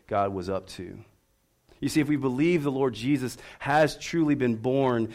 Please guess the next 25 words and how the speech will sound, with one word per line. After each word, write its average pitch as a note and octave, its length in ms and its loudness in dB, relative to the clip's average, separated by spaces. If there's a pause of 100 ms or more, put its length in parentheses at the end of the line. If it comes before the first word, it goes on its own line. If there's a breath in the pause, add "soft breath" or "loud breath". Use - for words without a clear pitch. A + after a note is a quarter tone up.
(140 loud breath)
and A#2 240 0
died C3 460 2
for B2+ 240 -2
salvation, A#2+ 760 0
then, B2+ 220 0 (240 loud breath)
then, D3+ 300 0
then E3+ 160 6
it D#3+ 100 4
has F3+ 300 2
to F#3+ 100 0
be E3 140 0
more D#3 340 4
than C#3 160 2
just, C3+ 220 -2
"Yep, C#3 260 2
I D3 140 4
agree C#3 220 0
with A#2+ 100 -2
that A2+ 160 0
truth. B2 300 -4
That C3 120 0
makes C3 220 -2
sense A2+ 220 -4
to G#2+ 100 -8
me." F#2+ 240 -12